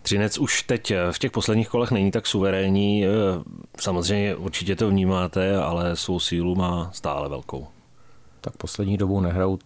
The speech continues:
Speaker 2: to, co hráli ze začátku sezóny, taky asi se na tom podepsali odchody, odešel Záda, plus ještě nějaký další hráči, ale furt jsou první a furt ten tým má obrovskou kvalitu.
Speaker 1: Na druhou stranu vy taky nehrajete to, co se hrálo na začátku sezóny, i když vy jste u toho ještě nebyl,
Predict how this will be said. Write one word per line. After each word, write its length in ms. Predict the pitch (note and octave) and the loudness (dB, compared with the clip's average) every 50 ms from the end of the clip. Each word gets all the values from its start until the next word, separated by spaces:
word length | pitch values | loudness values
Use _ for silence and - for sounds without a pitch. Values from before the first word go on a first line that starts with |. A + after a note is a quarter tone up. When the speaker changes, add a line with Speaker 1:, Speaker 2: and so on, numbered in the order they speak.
| - | -6
Speaker 2:
to, 120 | - F#2 F2+ | -6 -4 -4
co 140 | - - | -2 -2
hráli 280 | F#2+ F#2 F#2 F#2 F#2+ F#2 | 0 2 2 2 2 2
ze 60 | F2+ | 2
začátku 440 | F#2 F2+ E2+ - F#2+ F#2 - - G#2 | 0 0 0 0 -2 -2 0 -2 -4
sezóny, 720 | - - F2 D#2 E2 E2 E2 E2+ F2+ F2+ F2+ F2 F2 E2 - | -4 -4 -6 -4 -2 -2 0 2 2 2 2 2 0 -2 -4
taky 300 | - D2+ - - F2 E2 | -6 -10 -8 -6 -6 -4
asi 180 | D2+ - - - | -4 -6 -8 -10
se 160 | - - E2+ | -6 -4 -4
na 80 | E2+ D#2+ | -4 -4
tom 160 | - E2+ D#2+ | -4 -6 -4
podepsali 460 | - E2 E2 D#2 - - F2 E2+ D#2+ | -4 -4 -4 -6 -6 -4 -2 0 0
odchody, 500 | D2 D2 - - - E2 D#2 E2+ E2 D2+ - - | 0 -2 -4 -4 -4 -4 -2 -2 -4 -4 -6 -8
odešel 520 | D2 D#2 D#2 D#2+ D#2 - - E2+ E2 E2 - - - - - D#2+ | -8 -8 -6 -8 -10 -8 -6 -4 -4 -4 -4 -8 -12 -10 -8 -8
Záda, 640 | D#2+ D#2+ D#2 D2+ D2 D2+ D#2+ D#2 D#2 D#2 D#2+ E2 E2 - - - - - - - - - - - | -6 -4 -4 -4 -4 -4 -2 -2 -2 -2 -4 -4 -6 -10 -14 -16 -16 -16 -18 -18 -18 -20 -20 -20
plus 220 | - - G#2+ - - | -14 -12 -12 -10 -10
ještě 240 | F#2 - - - E2 | -12 -8 -6 -4 -2
nějaký 340 | F2 E2 D#2+ - - D#2+ | -2 -2 -4 -2 -4 -4
další 320 | D#2+ D#2+ D#2+ - - - E2+ | -2 -2 -4 -4 -4 -4 -2
hráči, 520 | E2+ D#2+ E2 E2 D#2+ - - E2+ E2+ E2+ - - - - - - - - - - - - - - | -2 0 -2 -2 -2 -4 -4 -4 -4 -4 -6 -12 -18 -18 -18 -18 -18 -20 -20 -20 -20 -20 -12 -6
ale 160 | E2+ F2 F2 | -4 -4 -4
furt 260 | - - F2+ E2+ - | -4 -4 -6 -6 -2
jsou 120 | - F#2+ F2 | -2 -2 -2
první 520 | - - F2 E2+ E2 F2 F2 F2 F2 F2 | -2 -2 -2 0 0 2 2 2 2 0
a 40 | E2+ | 0
furt 220 | - - E2+ E2 | -2 -4 -6 -4
ten 200 | - - E2+ E2 | -4 -4 -4 -4
tým 180 | - - E2+ E2+ | -2 -2 -2 0
má 100 | E2 E2 | 0 0
obrovskou 440 | D2+ D2+ D#2+ E2 - - - F2 D#2+ | -2 -2 -4 -6 -4 -4 -4 -4 -2
kvalitu. 400 | - C#2 C#2 C#2+ C#2 - - - - - - - - - | -2 -4 -6 -6 -8 -10 -14 -18 -18 -20 -20 -20 -16 -8
Speaker 1:
Na 100 | F2 F2+ | -6 -4
druhou 200 | D#2+ F2 F#2+ F#2+ | -2 0 0 -2
stranu 240 | F2+ - G#2 G2 G#2 | 0 0 0 0 2
vy 100 | G#2+ G2+ | 2 0
taky 240 | - - - - F2+ | -2 -4 -6 -4 -2
nehrajete 460 | E2 D#2+ D#2+ E2 F#2 F#2+ E2+ - G2 | -2 0 0 0 0 -2 0 -2 -4
to, 120 | - F#2+ E2+ | -4 -4 -4
co 140 | - G2+ | -2 -2
se 160 | F2+ - G#2+ F2 | -2 -2 -2 -2
hrálo 280 | E2 F2 F2 F2+ F#2+ | 0 0 0 2 2
na 80 | F#2 F2+ | 2 0
začátku 420 | E2+ F2 - - F#2 E2+ - - | 0 -2 -4 -4 -4 -4 -4 -6
sezóny, 520 | F#2+ - F#2+ E2 F#2+ F#2 F2+ F#2+ G2 F#2+ F#2 | -4 -4 -2 0 0 2 2 2 2 2 0
i 20 | |
když 200 | F2+ F#2 F#2 - | 0 -2 -4 -4
vy 60 | F2+ | -6
jste 160 | - - - | -6 -2 -2
u 120 | F#2 F#2 F2+ | -2 -2 0
toho 160 | - F#2+ F2+ | 0 -2 -2
ještě 240 | F2+ - - - G2+ | -2 -2 -2 0 0
nebyl, 440 | F#2+ F#2 F#2+ F#2+ F#2+ G2 F#2+ G2 | 0 2 2 2 2 2 2 0